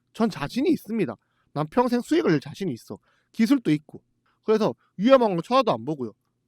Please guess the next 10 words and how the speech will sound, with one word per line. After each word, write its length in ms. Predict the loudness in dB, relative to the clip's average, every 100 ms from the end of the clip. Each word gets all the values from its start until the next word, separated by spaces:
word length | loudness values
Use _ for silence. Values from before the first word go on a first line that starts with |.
| -2
매매 200 | 0 2
전략이 280 | 2 0 0
안 100 | -4
맞는 180 | -8
거 60 | -10
쳐다도 280 | -2 0 0
안 100 | -6
보고요. 240 | -10 -12 -14 _ _ _ _
저만의 280 | -4 -2 -2
조건을 460 | -4 -2 0 0